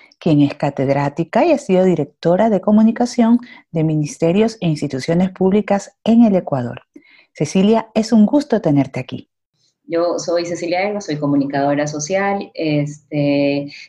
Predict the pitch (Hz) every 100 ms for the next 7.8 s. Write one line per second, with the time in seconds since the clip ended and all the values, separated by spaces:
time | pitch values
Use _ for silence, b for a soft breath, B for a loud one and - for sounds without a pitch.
0 | _ 156 156 156 165 160 151 156 156 151
1 | 156 156 156 156 - 165 156 151 143 151
2 | 143 139 143 143 139 143 139 139 139 143
3 | 143 143 139 139 139 135 - - 156 185
4 | 180 147 - 139 135 143 147 - 143 143
5 | 147 147 190 185 160 131 127 139 147 -
6 | 196 190 185 180 175 165 - 131 131 139
7 | 135 147 151 160 160 156 156